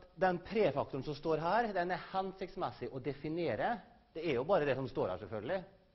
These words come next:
Og det var ikke, og vi kunne ha latt det stått sånn. Men det er veldig hensiktsmessig for den kombinasjonen av C og B her nå, en delt på en minus C pluss B, den har en økonomisk tolkning.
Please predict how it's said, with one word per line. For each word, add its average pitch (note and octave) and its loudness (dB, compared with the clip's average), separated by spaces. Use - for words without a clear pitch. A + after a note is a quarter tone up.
Og - -12
det D3+ -4
var C#3+ 0
ikke, D3 -8
og C#3 -6
vi D3 -4
kunne D#3+ 0
ha C#3+ 6
latt F#3 2
det D3+ -4
stått - -4
sånn. G3 0
Men D#3+ 2
det F3 6
er F3+ 6
veldig E3 6
hensiktsmessig F3 0
for E3+ 0
den D#3+ 4
kombinasjonen E3+ 0
av C#3 -2
C B2+ -2
og B2+ -2
B C3+ -2
her C3+ -2
nå, G3+ -2
en C3+ -2
delt B2 0
på D3 0
en C3+ 0
minus B2 -4
C C3 0
pluss A2+ -8
B, D3+ 0
den E3 2
har C#3+ 4
en B2 -8
økonomisk C3 -2
tolkning. A#2 -8